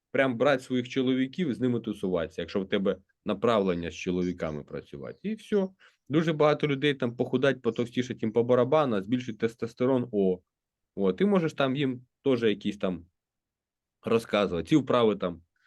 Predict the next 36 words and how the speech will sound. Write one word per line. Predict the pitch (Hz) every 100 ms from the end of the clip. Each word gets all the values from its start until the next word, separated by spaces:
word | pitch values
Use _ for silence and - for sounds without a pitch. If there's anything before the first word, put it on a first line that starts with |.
| _
присідання | - 131 131 127 131 113 101
збільшують | 104 156 165 147 127
тестостерон, | 113 - 110 - 107 104 92
тут, | - -
ну, | 90
жим | 92 127 117
льожа | 170 147 127
збільшує, | 110 117 110 - 95 92 _ _ _ _
там, | 98 95
кісткові | 95 113 - 127 110 107
м'язи, | 104 104 101 90 90 _ _ _ _ _ _ _
е, | 90 90 82 82 -
там | 90
якісь | 101 101 127 120
там | 107 95 85 82 _ _ _ _ _ _ _ _ _ _ _ _ _ -
теж | 165 156
бади | 135 131 120 120
їм | 107 101
пропон-, | - 107 110 101 95
про-, | 110 101
запропонувати, | 120 123 117 120 107 104 95
цинк | 156 156 -
пропить. | - 107 - 107 98 _ _ _ _ -
От, | 107 147
і |
таким | 151 190 208
чином | 196 202 160
вони | 135 139
будуть | 139 135 127
з |
тобою. | - 104 101
Ти | 104 185
когось | 214 196
візьмеш | 175 160 196 -
на | 120
супровід. | 135 120 98 90 82